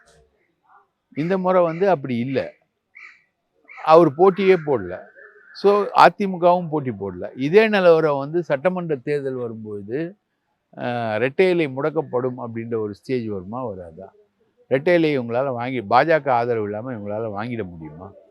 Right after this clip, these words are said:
முடியாது. கோர்ட்டு வழக்குகள் இருக்கு.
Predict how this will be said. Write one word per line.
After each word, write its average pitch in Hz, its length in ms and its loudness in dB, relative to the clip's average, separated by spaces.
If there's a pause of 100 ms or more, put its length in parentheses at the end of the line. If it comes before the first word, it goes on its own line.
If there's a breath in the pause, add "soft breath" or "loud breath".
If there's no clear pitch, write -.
(260)
முடியாது. 214 380 -8 (1300)
கோர்ட்டு 151 360 0
வழக்குகள் 123 540 -2
இருக்கு. 110 360 -8